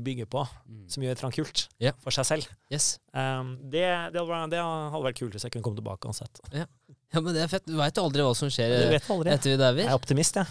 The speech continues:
Speaker 2: Ja, jeg også. Jeg
Speaker 1: <laughs>
Speaker 2: tenker, eh, positivt. Jeg tenker kanskje, ja, vet du, nå har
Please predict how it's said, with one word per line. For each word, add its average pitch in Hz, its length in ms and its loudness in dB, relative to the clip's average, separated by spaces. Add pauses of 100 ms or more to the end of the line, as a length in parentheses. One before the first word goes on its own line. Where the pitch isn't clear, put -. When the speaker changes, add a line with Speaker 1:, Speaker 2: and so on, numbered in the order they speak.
Speaker 2:
Ja, 151 160 2
jeg 151 160 6
også. 190 120 6
Jeg 160 140 2
Speaker 1:
<laughs> 165 180 4
Speaker 2:
tenker, 147 120 2 (100)
eh, 143 160 4
positivt. 151 320 0
Jeg 156 140 2
tenker 139 100 0
kanskje, 131 360 0 (460)
ja, 190 100 -4 (120)
vet 160 120 -8
du, 196 100 -10
nå 185 120 -6
har 214 120 -8